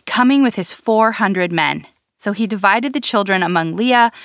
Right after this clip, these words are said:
Rachel, and the two female servants. He put the female servants and their children in front, Leah and her children next,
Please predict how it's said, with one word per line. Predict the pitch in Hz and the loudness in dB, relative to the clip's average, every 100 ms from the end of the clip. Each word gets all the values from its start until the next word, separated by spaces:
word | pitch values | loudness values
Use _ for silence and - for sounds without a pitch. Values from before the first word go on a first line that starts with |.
| - - | -20 -4
Rachel, | 214 214 - 214 - | -2 0 2 2 0
and | 180 | -4
the | |
two | 170 - 220 | -4 -6 -6
female | - 185 170 165 | -4 -2 0 0
servants. | - 143 - - - - - - - | -2 -2 -2 -6 -12 -18 -20 -20 -16
He | - | -10
put | 240 349 | -4 -4
the | 370 | -4
female | - 220 208 196 | -4 0 0 0
servants | - 196 277 - | -2 0 0 -2
and | 208 | -2
their | 190 | -4
children | - 190 202 196 | -2 -4 -2 -2
in | 156 | -2
front, | - 107 - _ _ _ _ - | -2 -2 -4 _ _ _ _ -6
Leah | 202 180 - | -2 0 -2
and | 175 | -2
her | 190 208 | -2 -2
children | - 254 277 330 | -2 0 2 2
next, | 202 190 - - | 2 0 -6 -12